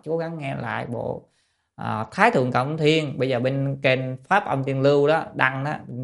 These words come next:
YouTube đó, của bên nhóm đó, cô Liên Tú, cô đăng làm đại đó, quý vị thấy cũng được hơn một nửa rồi thì phải. Một trăm, à, lẻ mấy tập trên một trăm chín mươi lăm rồi đó, gần hết rồi. Thập Thiên Diệu Đọc Kinh nữa, nghe lại đi.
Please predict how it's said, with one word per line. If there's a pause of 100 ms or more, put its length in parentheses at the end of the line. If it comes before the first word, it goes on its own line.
(120)
YouTube
đó, (200)
của
bên
nhóm
đó, (300)
cô
Liên
Tú,
cô
đăng
làm
đại
đó,
quý
vị
thấy (300)
cũng
được
hơn
một
nửa
rồi
thì
phải. (440)
Một
trăm,
à,
lẻ
mấy
tập
trên
một
trăm
chín
mươi
lăm
rồi
đó, (180)
gần
hết
rồi. (140)
Thập
Thiên
Diệu
Đọc
Kinh
nữa,
nghe
lại
đi.